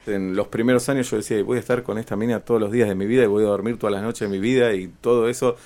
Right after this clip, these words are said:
lo que una persona de bien se tiene que preguntar, una persona más o menos normal se tiene que preguntar eso, y con el tiempo dejé de preguntármelo, no por una decisión racional, sino por algo más así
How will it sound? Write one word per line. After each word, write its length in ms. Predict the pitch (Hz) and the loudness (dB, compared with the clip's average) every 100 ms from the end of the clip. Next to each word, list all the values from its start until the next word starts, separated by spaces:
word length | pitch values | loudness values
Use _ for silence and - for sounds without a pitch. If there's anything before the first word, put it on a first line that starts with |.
| - | -12
lo 100 | 98 | -10
que 140 | 104 95 - | -8 -10 -6
una 220 | 123 113 | -4 -2
persona 340 | 107 - 127 | -4 -2 2
de 60 | 107 | 4
bien 180 | 123 131 | 2 0
se 100 | 107 | -4
tiene 200 | 110 104 | -2 -2
que 80 | |
preguntar, 440 | 82 95 101 117 92 | -2 -2 2 2 2
una 120 | 101 | 0
persona 280 | 98 - 113 | -2 0 0
más 200 | 117 127 | 0 0
o 40 | |
menos 220 | 117 127 104 | -2 -2 -2
normal 380 | 101 104 131 | -4 0 0
se 140 | 135 101 | 0 -4
tiene 180 | 113 104 | -4 -4
que 80 | |
preguntar 400 | 101 101 104 117 | -4 -4 -4 -2
eso, 320 | 127 123 139 135 - - - | -2 -2 -6 -6 -16 -20 -12
y 100 | 123 | -4
con 160 | 131 | 0
el 160 | 127 127 | 0 0
tiempo 920 | - 165 160 147 135 120 113 107 101 | 0 0 2 6 6 6 4 2 0
dejé 220 | 107 - 135 | -2 0 2
de 140 | 127 | 2
preguntármelo, 680 | 113 110 110 127 131 151 160 | 2 -2 0 0 2 4 4
no 200 | 139 139 | 2 -2
por 100 | 127 | -2
una 140 | 117 | -2
decisión 400 | 110 110 107 123 | -4 -6 -6 -4
racional, 480 | 117 107 113 127 139 | -4 -4 -4 -2 -4
sino 260 | - 110 107 | -4 -6 -4
por 140 | 104 | -2
algo 180 | 107 101 | -2 0
más 240 | 107 107 | -2 -4
así 560 | - - 107 101 87 71 | -8 -6 -4 -4 -6 -8